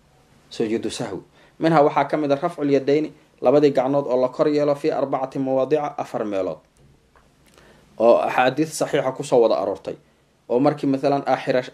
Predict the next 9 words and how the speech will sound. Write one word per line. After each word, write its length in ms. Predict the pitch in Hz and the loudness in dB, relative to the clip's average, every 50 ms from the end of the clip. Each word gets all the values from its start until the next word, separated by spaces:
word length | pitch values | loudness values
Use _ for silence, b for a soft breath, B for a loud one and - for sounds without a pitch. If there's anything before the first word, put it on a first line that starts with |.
| - - | -2 0
xiranaysid, 540 | 139 139 147 151 143 139 139 - 156 156 - _ _ _ _ _ _ _ _ _ _ _ _ _ _ _ _ _ _ | 2 2 4 2 0 -2 -2 -4 -6 -8 -10 _ _ _ _ _ _ _ _ _ _ _ _ _ _ _ _ _ _
Allahu 380 | - 123 131 131 135 127 131 135 | 4 4 6 8 6 6 6 4
Akbarta 400 | 135 - - 139 143 143 - 139 | -2 -4 -2 -2 -2 -2 0 0
aa 80 | 135 139 | 2 4
leedahay, 380 | 143 139 135 135 139 135 139 - - | 4 2 2 0 -2 -2 -2 -4 -6
gacnaha 280 | - - 120 135 143 139 | -6 -4 -2 -2 -2 2
kor 140 | 139 156 143 | 2 4 4
u 40 | 143 | 4
qaadaysaa. 540 | 139 135 139 143 139 135 - - 147 151 | 6 6 6 6 6 6 4 2 0 0